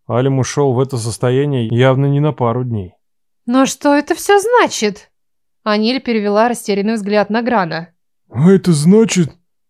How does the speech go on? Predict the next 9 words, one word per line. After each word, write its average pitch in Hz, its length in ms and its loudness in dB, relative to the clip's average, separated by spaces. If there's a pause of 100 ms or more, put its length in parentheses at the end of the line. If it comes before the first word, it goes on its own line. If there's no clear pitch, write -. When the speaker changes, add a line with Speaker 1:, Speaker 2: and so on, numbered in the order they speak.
Speaker 1:
что - 240 -4
мы 165 160 4
в - 120 -18
полной 185 360 6
заднице, 143 880 0
уж 143 240 -2
простите 175 600 2
за 127 160 0
выражение», 123 800 0